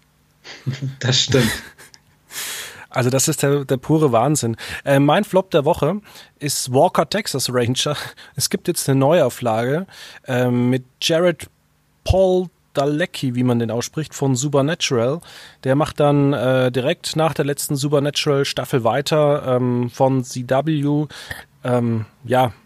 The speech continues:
Speaker 2: es wird natürlich nicht so gut wie das Original und es wird, es wird so eine, ja, ich würd sagen, es wird so eine Art MacGyver. Es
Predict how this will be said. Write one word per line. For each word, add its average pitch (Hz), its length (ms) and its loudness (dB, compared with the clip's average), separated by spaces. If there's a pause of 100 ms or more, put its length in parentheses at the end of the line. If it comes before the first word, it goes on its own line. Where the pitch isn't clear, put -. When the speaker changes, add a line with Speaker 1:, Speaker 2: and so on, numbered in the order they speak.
(1000)
Speaker 2:
es 123 200 -4
wird 151 220 0
natürlich 139 480 0
nicht 160 240 2
so 135 100 -2
gut 139 260 -6
wie 135 60 0
das 127 200 2
Original 123 520 0
und 113 160 -4
es - 160 -8
wird, - 400 -4
es - 180 -8
wird 131 140 -4
so 127 140 0
eine, 123 420 2 (1000)
ja, 113 280 -2 (180)
ich - 140 -12
würd 135 100 -4
sagen, 131 420 2
es - 160 -8
wird 156 120 -2
so 143 100 4
eine 139 100 2
Art 120 280 -2
MacGyver. 113 640 -2
Es - 340 -8